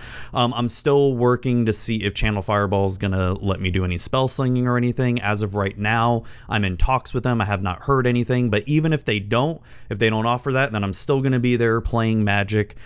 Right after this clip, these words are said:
Um, I just don't know what yet. I'm definitely not gonna do the main event because I'm just gonna lose in Modern.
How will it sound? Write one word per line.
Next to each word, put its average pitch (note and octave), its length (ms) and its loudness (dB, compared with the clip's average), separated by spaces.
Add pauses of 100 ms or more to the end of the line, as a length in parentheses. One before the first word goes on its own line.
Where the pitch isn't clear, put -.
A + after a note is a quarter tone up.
(180)
Um, G2 240 -2
I F#2+ 80 0
just G2 220 -4
don't G2 220 -2
know F#2 100 0
what F2+ 400 -2
yet. F2+ 200 -2
I'm G#2 220 2
definitely B2+ 380 0
not A2+ 160 0
gonna G#2+ 160 0
do G#2 120 0
the F#2+ 120 -2
main F#2+ 180 0
event G2+ 300 0
because F#2 400 -2
I'm F#2 180 -2
just F#2 160 -2
gonna F2 160 -2
lose F2+ 340 2
in F2+ 120 0
Modern. G2 480 0